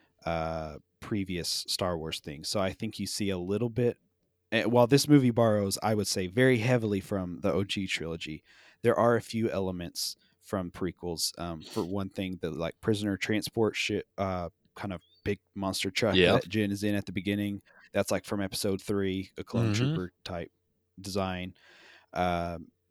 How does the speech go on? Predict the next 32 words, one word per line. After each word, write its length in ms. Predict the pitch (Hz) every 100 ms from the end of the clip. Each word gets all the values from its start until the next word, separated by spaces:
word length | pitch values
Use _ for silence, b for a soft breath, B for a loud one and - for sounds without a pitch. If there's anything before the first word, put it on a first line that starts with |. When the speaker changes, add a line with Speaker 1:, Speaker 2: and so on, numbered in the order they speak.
| _
Speaker 1:
and 420 | 107 110 101 98 -
Saw 240 | - 113
Gerrera 460 | 101 104 104 101 98
is 140 | 80 92
a 40 |
character 480 | - 95 90 - 95
that 200 | 90 -
was 140 | 87
brought 320 | 90 95 90 90
in 180 | 87 87
from, 720 | - 92 90 87 85 82 85 _ _ _ _ _
uh, 600 | 85 85 82 80 80 80 - _
is 200 | 87 117
it 40 | 120
Speaker 2:
Clone 20 | 120
Speaker 1:
only 140 | 139 170
Speaker 2:
Wars. 60 | 131
Speaker 1:
Rebels 480 | 127 139 151 143 -
or 120 | 98
is 180 | 95 95
it, 160 | 92 - _ _ -
Speaker 2:
He 80 |
Speaker 1:
is 80 | 165
it 20 |
Speaker 2:
was 100 | 208
in 80 | 170
Speaker 1:
Clone 100 | 107
Speaker 2:
Clone 100 | 95
Speaker 1:
Wars 80 | 87
too? 80 | 85
Speaker 2:
Wars. 120 | 92
Speaker 1:
Okay. 300 | 98 90 78